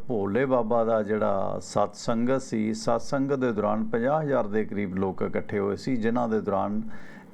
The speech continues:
ਗੇਟ ਤੰਗ ਸੀ, ਨਿਕਲਣ ਵਾਲੇ ਕਾਹਲੀ ਕਰਨ ਲੱਗੇ। ਇੱਕ ਸੌ ਬਾਈ ਮੌਤਾਂ ਹੋ ਗਈਆਂ ਨੇ, ਮੌਤਾਂ ਦੀ ਤਾਦਾਦ ਵੱਧ ਸਕਦੀ ਹੈ ਤੇ ਡੇਢ ਸੌ ਦੇ ਕਰੀਬ ਲੋਕ ਜ਼ਖਮੀ ਨੇ।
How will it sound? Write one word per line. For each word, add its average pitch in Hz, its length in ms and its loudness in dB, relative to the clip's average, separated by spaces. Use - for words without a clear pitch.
ਗੇਟ 117 260 2
ਤੰਗ 110 300 2
ਸੀ, 123 320 -2
ਨਿਕਲਣ 110 380 0
ਵਾਲੇ 113 260 4
ਕਾਹਲੀ 117 320 0
ਕਰਨ 107 240 0
ਲੱਗੇ। 107 400 -2
ਇੱਕ - 180 -4
ਸੌ 127 200 0
ਬਾਈ 95 340 0
ਮੌਤਾਂ 98 380 0
ਹੋ 95 160 -2
ਗਈਆਂ 95 200 0
ਨੇ, 127 80 2
ਮੌਤਾਂ 101 360 0
ਦੀ 98 120 -2
ਤਾਦਾਦ 90 420 0
ਵੱਧ 90 240 -2
ਸਕਦੀ 98 540 0
ਹੈ 107 200 -2
ਤੇ 113 580 2
ਡੇਢ 123 240 2
ਸੌ 160 200 -2
ਦੇ 135 120 0
ਕਰੀਬ 104 300 -2
ਲੋਕ 107 600 0
ਜ਼ਖਮੀ 101 600 0
ਨੇ। - 180 -2